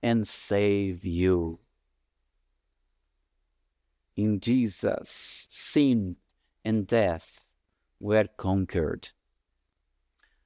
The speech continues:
But God has a second promise for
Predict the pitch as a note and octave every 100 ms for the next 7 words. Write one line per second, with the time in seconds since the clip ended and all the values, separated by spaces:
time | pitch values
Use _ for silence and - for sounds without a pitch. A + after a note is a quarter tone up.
0 | _ - F2+ G#2 F2 - - _ _ _
1 | _ F#2+ D3 A3 D3 A#2+ A2 G#2 G#2 -
2 | - - - G#2+ G2+ - - D3 C#3+ B2+
3 | A#2+ - A2+ G#2+ G#2+ G#2 - - - A2